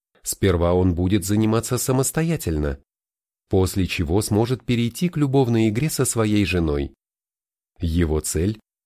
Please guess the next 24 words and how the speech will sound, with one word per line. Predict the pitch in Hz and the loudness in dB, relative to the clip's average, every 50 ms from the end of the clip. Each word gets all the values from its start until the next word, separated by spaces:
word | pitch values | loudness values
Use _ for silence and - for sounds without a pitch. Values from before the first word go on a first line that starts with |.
| _ _ _ - | _ _ _ -4
достигнуть | 87 85 107 110 - - - 202 165 160 170 160 - - | 0 0 0 0 0 -2 -2 -2 0 2 2 0 0 -2
пятнадцатиминутной | - 143 - 143 143 151 151 - 151 - - 131 131 131 127 131 139 135 - 127 120 | -4 -2 0 2 0 2 0 0 -2 0 2 2 4 4 4 2 2 0 0 0 -2
стимуляции | - - - 120 110 110 113 123 147 - - - 143 139 131 | -2 -2 -2 0 2 2 2 2 0 -2 -2 -2 0 2 2
без | 123 101 107 143 139 - - - | 2 0 0 -2 -2 -2 -2 -2
эякуляции. | 120 113 110 107 104 - 98 90 82 80 76 - - - 76 73 71 69 65 - _ _ _ _ _ _ _ _ _ _ _ _ _ _ _ _ _ - | 0 2 2 0 0 0 0 2 0 0 -2 -4 -6 -4 -4 -4 -4 -6 -6 -8 _ _ _ _ _ _ _ _ _ _ _ _ _ _ _ _ _ 0
Он | 113 131 175 190 170 | 2 2 4 2 2
должен | 127 113 120 123 107 101 113 107 98 | 2 2 2 2 2 2 2 4 4
начать | 92 85 - - - 92 - | 2 0 0 -2 -2 -2 -2
с | - | -2
себя. | - - - 80 69 73 76 76 - _ _ _ _ _ _ _ _ _ _ _ _ _ _ - | -4 -2 -2 -2 -2 -2 -2 -4 -6 _ _ _ _ _ _ _ _ _ _ _ _ _ _ 0
Мужу | 95 95 95 95 92 80 90 90 | 2 4 4 4 4 2 0 2
надо | 90 95 95 92 95 95 | 2 2 2 2 0 -2
стимулировать | - - - 101 95 95 98 110 113 120 113 110 113 - | -2 -2 0 2 2 2 2 2 0 0 0 -2 -2 -2
себя | - - 107 98 107 104 | -2 -2 0 2 2 2
до | 95 104 | 2 0
того | 98 - 98 92 95 95 | 0 0 0 2 2 2
момента, | 92 87 82 87 98 110 113 - - 120 117 - _ _ _ _ - | 2 2 2 2 2 0 0 -2 -2 -4 -4 -6 _ _ _ _ -4
пока | - 113 117 - 190 196 | -2 -2 0 2 2 4
он | 190 180 175 170 | 4 4 4 4
не | 165 151 | 2 2
сумеет | - - 143 135 151 165 165 156 139 | 2 2 2 2 4 2 2 0 0
достичь | 123 131 127 - - - 165 147 151 | 0 0 -2 -2 -2 -8 -8 -6 -2
достаточного | 120 123 117 - - - 117 104 117 - - - 104 98 92 90 | -2 -2 -2 -2 -2 -2 0 0 -2 -2 0 0 2 2 2 2
возбуждения. | 85 87 90 80 80 85 80 69 - 82 80 78 78 76 73 71 71 71 - | 2 0 -2 -2 -2 -4 -4 -2 -2 -2 -2 -2 -2 -2 -2 -4 -4 -6 -8